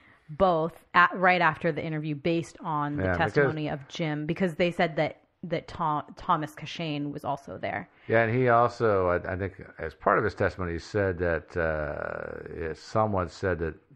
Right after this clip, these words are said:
Speaker 2: like, maybe it was Thomas Cashane, said that, um,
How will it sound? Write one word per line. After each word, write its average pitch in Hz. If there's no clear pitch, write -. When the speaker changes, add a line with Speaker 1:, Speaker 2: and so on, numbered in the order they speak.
Speaker 2:
like, 78
maybe 80
it 76
was 73
Thomas 82
Cashane, 76
said 78
that, 76
um, 73